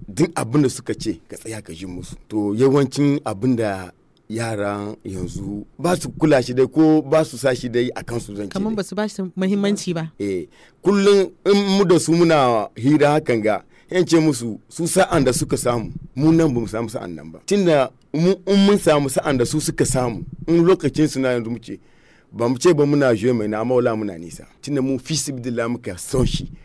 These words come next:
Speaker 1: muna tsaya muna buga shi fi sibidillahi. In lokacin da muke buga takalmi gudana, in ya cire kana da masillanka na ɗinki, ka tsaya ka ɗinka gida, ka to kuma training. In koci ya ce maka ka zo karfe hudu,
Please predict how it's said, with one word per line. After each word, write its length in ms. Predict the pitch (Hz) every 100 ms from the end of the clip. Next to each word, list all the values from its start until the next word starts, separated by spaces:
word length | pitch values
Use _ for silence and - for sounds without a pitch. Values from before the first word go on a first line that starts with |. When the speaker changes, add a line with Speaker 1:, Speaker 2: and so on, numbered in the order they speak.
| -
Speaker 1:
muna 220 | 131 123
tsaya 220 | 110 127 117
muna 180 | 110
buga 240 | 104 104 95
shi 120 | 104
fi 120 | -
sibidillahi. 640 | 120 110 104 104 95 92 - -
In 100 | -
lokacin 340 | - 131 127
da 60 | 123
muke 240 | 117 110
buga 300 | 104 101 98 95
takalmi 480 | 110 110 113 127 123 _ _ _ _
gudana, 520 | - 110 127 127 98 117
in 100 | 135
ya 120 | 135
cire 220 | 131 127
kana 240 | 113 147 131
da 160 | 110 98 - - -
masillanka 600 | 113 104 135 139 135 113
na 100 | 113
ɗinki, 400 | 110 131 120 -
ka 80 | -
tsaya 240 | - 139
ka 140 | 127 -
ɗinka 480 | 156 135 117 90 - 98
gida, 360 | 131 247 - - - - -
ka 80 |
to 160 | - 127
kuma 200 | 135 127
training. 420 | 123 120 110 90 _
In 80 | 147
koci 340 | 139 170 - 131
ya 60 |
ce 200 | 127 147
maka 240 | 127 123 135
ka 160 | - 104
zo 300 | 127 135 - _ _ _
karfe 380 | 139 135 123 98 -
hudu, 340 | - 131 131